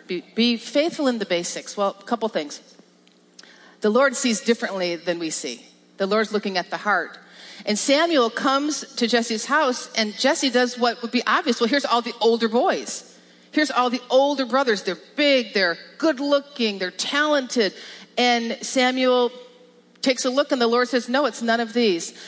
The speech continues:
And it's funny, with the Lord, we found this to be the case. It was the case in this story, but many of you will find this to be the case in life. It's funny, the Lord sometimes helps us, allows us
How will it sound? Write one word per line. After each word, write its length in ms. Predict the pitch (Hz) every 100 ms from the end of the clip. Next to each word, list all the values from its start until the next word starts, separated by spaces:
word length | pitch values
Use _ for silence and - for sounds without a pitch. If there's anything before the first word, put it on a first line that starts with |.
| -
And 100 | 254
it's 180 | 247 -
funny, 320 | - 370 359
with 200 | 269 285
the 60 | 254
Lord, 220 | 240 226
we 120 | 262
found 240 | 262 226
this 100 | 214
to 80 | -
be 80 | 202
the 80 | 185
case. 460 | 190 175 180 -
It 80 | 196
was 160 | 226 220
the 80 | 214
case 260 | 220 202
in 80 | 196
this 180 | 214 240
story, 340 | - 202 196
but 180 | 196 190
many 160 | 214 214
of 100 | 202
you 120 | 226
will 100 | 196
find 240 | 202 196
this 100 | 190
to 80 | -
be 100 | 196
the 100 | 185
case 280 | - 196 196
in 100 | 190
life. 460 | 196 247 175 - - - - - -
It's 200 | 240 -
funny, 220 | 311 311
the 140 | 240 240
Lord 260 | 254 294
sometimes 560 | 294 302 349 320 240 226
helps 460 | - 285 302 -
us, 180 | 180 190
allows 540 | 196 208 226 285 269 185
us 500 | 147 175 - -